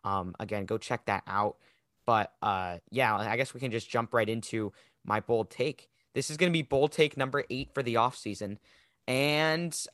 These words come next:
I've been, I guess, hinting that I'm gonna do this one for a few weeks, but we've got it finally. It's the DeVonta Smith bold take. DeVonta Smith will be a top thirty fantasy receiver this year. Currently the wide receiver thirty-eight on Fantasy Pros, and it's really, really mind-boggling to me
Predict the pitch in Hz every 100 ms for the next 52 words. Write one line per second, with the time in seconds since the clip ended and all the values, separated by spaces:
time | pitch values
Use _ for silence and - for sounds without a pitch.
0 | - 123 151 175 170 156 156 - 175 160
1 | 170 147 127 135 135 120 123 135 - 123
2 | - 120 - 143 139 170 139 - - -
3 | _ _ 156 143 - 143 147 170 180 196
4 | - 160 135 120 123 - 160 156 156 208
5 | 254 226 - 190 196 - 180 180 - 147
6 | 110 - - 165 165 226 262 254 - 202
7 | 190 - - 143 214 240 254 214 - 190
8 | - 180 170 131 143 147 156 147 127 -
9 | 143 123 110 117 - 113 95 - - -
10 | _ - 214 240 233 196 165 185 202 202
11 | 170 170 170 160 151 160 147 123 131 156
12 | 180 143 113 104 104 - - _ _ 131
13 | 151 170 160 156 - 143 190 254 214 202
14 | 156 147 165 135 107 107 107 104 110 101
15 | 92